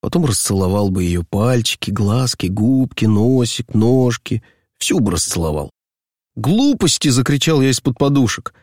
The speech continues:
«Ты ничего не понимаешь», — презрительно сказал Володя. «Нет, я понимаю, а вот ты не понимаешь и говоришь глупости», — сказал я сквозь слёзы. «Только плакать-то уж незачем.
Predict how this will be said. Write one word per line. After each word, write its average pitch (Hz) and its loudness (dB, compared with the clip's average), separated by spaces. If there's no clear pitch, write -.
«Ты 92 0
ничего 117 2
не 151 2
понимаешь», — 156 2
презрительно 110 0
сказал 85 -2
Володя. 85 -6
«Нет, 117 0
я 127 2
понимаю, 151 2
а - 2
вот 143 2
ты 262 2
не 214 4
понимаешь 190 2
и 143 0
говоришь 208 0
глупости», — 202 0
сказал 139 2
я 139 2
сквозь 127 0
слёзы. 127 0
«Только 127 0
плакать-то 147 0
уж 92 -2
незачем. 131 0